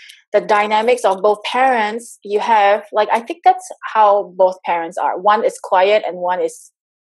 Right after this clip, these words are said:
like, more open, and, you know, that makes us interesting,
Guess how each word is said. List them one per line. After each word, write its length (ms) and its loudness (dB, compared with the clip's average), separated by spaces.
like, 340 0
more 200 -2
open, 600 2
and, 280 -8
you 120 -6
know, 140 -4
that 240 -2
makes 240 -4
us 180 2
interesting, 520 -6